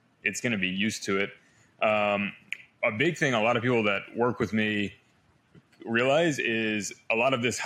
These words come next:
this stuff, like, we might do a front split day once a week. Like, if you're even, like, an intermediate, like, if you've trained front splits for probably three to four months, you probably started at twice a week, but then you're getting into just once a week. And the reason is we're training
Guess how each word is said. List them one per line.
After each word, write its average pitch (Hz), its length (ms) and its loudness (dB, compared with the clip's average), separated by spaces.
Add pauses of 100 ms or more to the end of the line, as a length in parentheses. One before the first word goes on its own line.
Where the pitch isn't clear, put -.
(140)
this 117 200 0
stuff, 123 500 0 (180)
like, 101 160 0
we 139 120 2
might 127 260 0
do 117 160 4
a 98 40 0
front 120 220 0
split 135 220 0
day 123 160 2
once 104 640 -2
a 101 40 2
week. 92 460 -4
Like, 107 180 -2
if 110 140 -2
you're 135 220 2
even, 123 280 0
like, 104 200 -2
an 101 80 -6 (100)
intermediate, 101 580 -2
like, 107 140 -2
if 113 100 -4
you've 123 220 -2
trained 123 320 -2
front 117 200 0
splits 120 280 -2
for 101 360 0 (680)
probably 123 280 2
three 123 300 0
to 120 100 2
four 123 280 0
months, 113 500 -2 (600)
you 110 100 -2
probably 117 240 2
started 143 320 2
at 95 160 -4
twice 120 300 0
a - 20 0
week, 151 240 2
but 107 120 0
then 120 160 2
you're 120 140 2
getting 120 300 0
into 117 200 0
just 107 320 -2
once 110 320 -2
a 98 60 0
week. 98 360 -2
And 101 100 0
the 107 80 0
reason 127 300 0
is 117 180 -2
we're 117 160 0
training 127 500 -2